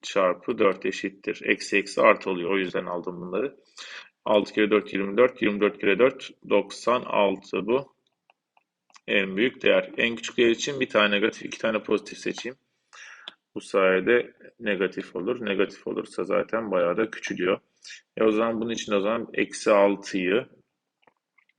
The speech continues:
artı dördü ve artı ikiyi seçeyim. Eksi altı çarpı dört çarpı iki oldu o da.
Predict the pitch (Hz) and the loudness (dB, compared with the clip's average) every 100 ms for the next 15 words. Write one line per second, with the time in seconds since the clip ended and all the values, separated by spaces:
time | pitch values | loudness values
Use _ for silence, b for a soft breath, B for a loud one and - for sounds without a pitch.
0 | _ _ _ - 104 101 92 98 92 98 | _ _ _ -4 0 0 0 -6 0 2
1 | 95 90 101 123 107 98 95 95 - 98 | 2 0 0 0 4 4 4 2 -4 -6
2 | 95 101 92 - - - 113 123 B B | -6 -6 -6 -6 -8 -6 -8 -8 B B
3 | B B B _ - 101 - - 104 101 | B B B _ -4 -4 0 6 6 6
4 | - - 101 95 107 104 101 98 - 98 | 0 0 2 2 -2 0 0 0 -2 0
5 | 95 - 104 107 - - 98 87 87 90 | 0 -2 -6 -6 -6 -4 -2 -4 -6 -6
6 | 85 104 120 127 | 0 4 4 2